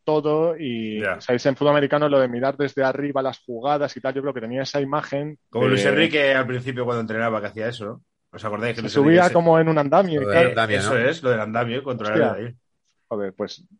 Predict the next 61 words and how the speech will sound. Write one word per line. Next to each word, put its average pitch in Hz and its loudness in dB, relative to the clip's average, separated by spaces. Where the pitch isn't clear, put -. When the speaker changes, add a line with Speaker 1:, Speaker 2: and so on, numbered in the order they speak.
Speaker 1:
o 131 -2
sea, 135 2
yo 139 0
creo 170 4
que 185 2
eso 175 -2
como 143 0
que 120 2
te 127 0
mete 139 2
en 147 2
la 147 2
cabeza 139 0
una 131 0
idea 131 2
como 127 -6
un 123 -12
poco 131 -4
piramidal 123 -2
de, 107 -4
a 117 -8
ver, 107 0
yo 120 0
aquí 127 -2
mando 147 0
y 143 0
tengo 131 2
que 120 -4
controlar 123 -2
todo 120 0
lo 113 -2
que 113 -6
hay 104 -8
por 113 -6
debajo, 104 -4
que 113 -8
cualquier 107 -2
presidente 113 -2
ahora, 113 4
pues, - -8
controla 107 -2
más 110 -2
o 110 -4
menos, 110 -6
pero 104 2
que 85 -20
no 76 -18
se - -16
mete 82 -16
en 104 -14
nada 92 -8
de 92 -10
eso. - -20
Hay 151 4
un, 180 4
hay 156 4
un 180 2
vídeo 180 6
del 139 4
día 160 6
después, 156 0